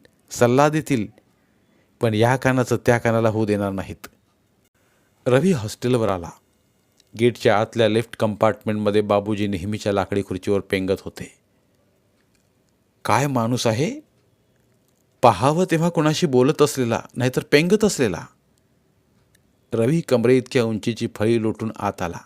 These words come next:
डोक्याचं गुळगुळीत टक्कल आणि तोंडातून होणारा श्वासोच्छ्वास. बाबूजीचा वेंधळा चेहरा जगातील सर्व सुखदुःखाच्या पल्याड गेल्यासारखा दिसत होता. "बाबूजी!" रवीने लहान आवाजात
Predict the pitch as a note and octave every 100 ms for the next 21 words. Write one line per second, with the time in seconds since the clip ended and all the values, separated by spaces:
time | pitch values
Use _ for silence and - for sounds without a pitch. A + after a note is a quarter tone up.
0 | _ _ _ _ _ _ _ _ _ _
1 | A#2 A2+ - G#2+ A2 G#2 A2 A2+ A2+ -
2 | A2 - A2+ G#2+ G#2+ G#2 G#2+ G#2+ G#2 G#2+
3 | F2+ G#2+ G2+ - A2 G2 A2 - G#2 C3+
4 | - - _ _ _ _ _ _ _ _
5 | _ A2+ A#2 D3 D#3+ E3 - C3 A#2+ B2
6 | D#3+ - B2 C3+ C3+ A#2+ A#2+ C3+ B2+ C#3+
7 | D#3+ D#3 B2+ C#3+ C3 - B2+ B2 B2 -
8 | A2+ A2+ A#2 A#2 A2+ A2+ G#2+ G#2+ G2+ G2
9 | A2 - - _ _ _ _ _ _ _
10 | _ _ _ _ _ _ _ _ _ D3
11 | D3+ G3+ A3 D4+ D#4 F#3+ - _ _ _
12 | _ _ _ _ _ _ _ _ _ _
13 | _ _ A#2+ A2 A2+ A#2 A2 F2 A#2 G#2+
14 | G#2 G#2